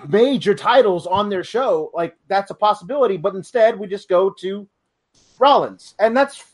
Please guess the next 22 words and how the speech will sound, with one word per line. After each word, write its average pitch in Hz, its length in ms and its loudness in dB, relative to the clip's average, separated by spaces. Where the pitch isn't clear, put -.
that's 226 180 -2
fine, 277 480 2
I 190 100 -2
guess. 214 380 0
But 202 240 -4
the 190 80 -2
weird 240 320 -8
thing 240 140 -6
about 240 240 0
it 214 100 -8
is 170 180 -10
Rollins 214 380 0
being 214 280 -12
so 233 340 -4
angry 202 480 -4
at - 100 -8
Brock 240 380 2
for 202 80 -2
cashing 233 400 -2
in 277 120 6
on 196 160 2
him, 180 240 -4